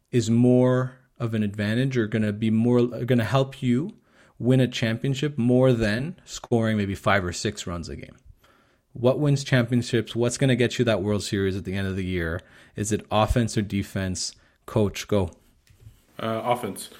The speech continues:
Speaker 2: Uh, listen, in the game of baseball, the, the only way to bring in runs and, and to bring in points is by hitting the ball. You can pitch really well. You can allow under two runs a game, three runs a game, but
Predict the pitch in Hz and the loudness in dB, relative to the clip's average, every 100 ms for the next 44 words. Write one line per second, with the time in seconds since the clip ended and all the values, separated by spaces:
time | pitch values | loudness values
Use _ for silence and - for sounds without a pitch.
0 | - - - 107 104 98 92 92 117 113 | -20 -20 -14 -12 -10 -12 -14 -14 -12 -12
1 | 107 101 104 110 107 107 107 - 104 98 | -10 -10 -8 -8 -8 -8 -10 -8 -8 -8
2 | 98 - _ _ _ _ _ _ 117 113 | -10 -16 _ _ _ _ _ _ -16 -12
3 | 107 - - - 117 113 117 110 104 101 | -10 -10 -14 -12 -8 -6 -4 -2 -4 -6
4 | 104 101 98 98 101 95 95 90 - - | -8 -8 -8 -8 -8 -10 -14 -16 -20 -20
5 | - _ _ 120 110 107 110 101 101 110 | -20 _ _ -20 -16 -10 -8 -8 -10 -12
6 | 107 104 98 - 95 110 101 95 - 71 | -12 -12 -16 -12 -10 -8 -10 -14 -16 -18
7 | - _ _ _ 113 113 117 117 120 120 | -20 _ _ _ -10 -8 -6 -4 -6 -4
8 | 113 107 101 101 101 107 - _ _ _ | -4 -4 -6 -6 -8 -12 -20 _ _ _
9 | - 107 107 104 110 107 107 107 101 - | -18 -14 -12 -10 -6 -6 -6 -8 -12 -10
10 | 107 101 98 95 101 101 98 101 98 98 | -10 -8 -10 -12 -12 -12 -12 -10 -10 -10
11 | 92 92 101 95 92 | -10 -10 -10 -10 -12